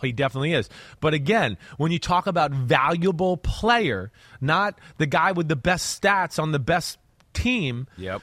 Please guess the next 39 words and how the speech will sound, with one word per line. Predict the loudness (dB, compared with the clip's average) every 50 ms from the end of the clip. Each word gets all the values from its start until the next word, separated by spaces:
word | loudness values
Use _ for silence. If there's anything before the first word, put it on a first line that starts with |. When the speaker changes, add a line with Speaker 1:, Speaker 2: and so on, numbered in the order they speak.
| -4 -2
Speaker 1:
Yeah, | 0 2 2 0 0
you're | -2 -2 0 2
right. | 2 2 0 0 -2 -6 -14 -20 -20 -20 -20 -18 -8 -2
To, | -2 -2 -2
to | 0 0 -2 0
make | 0 0 0 0
it | 0 -2
work | -2 0 0 2 2 0 0 0
with | -2 -2 0 2
that | 2 2 2 2
offense | 2 2 0 0 -2 -4 -4 -2 -2 -2
right | 0 0 0 0
now, | 0 0 0 0 0 0
the | -2 -2
receivers | -4 -4 -4 -2 -2 -2 0 0 -2 0
certainly | 0 0 0 0 0 -2 0
don't | 0 0 0 0
blow | 0 0 2 2 2
you | 2 2 2
out | 0 0
of | 0
the | -2 0
water, | 2 2 2 2 2 2 0 0 -2 -4 -8 -16 -20 -20 -10 -4
right? | 0 0 0 0 0 -2
It's | -4 -4 -4
Kelce, | -6 -2 0 2 2 2 0 -2 -2 0
and | 0 0
then | 2 0 0 0 -4 -6 -10 -16 -12 -6
it's | -4 -4 -2
just | -2 -2 -2 0 0
like, | 0 0 0 0
who's | 0 2 2 2 2
gonna | 0 -2 -2 -2
be | -2 -2 -2 -2
the | -2 0 0 0
other | 2 0 0 0
guy | 0 2 2 2 0 -2 -4 -6 -4 0
that | 0 0 0 0 0
day? | -2 -2 -2 -2 -6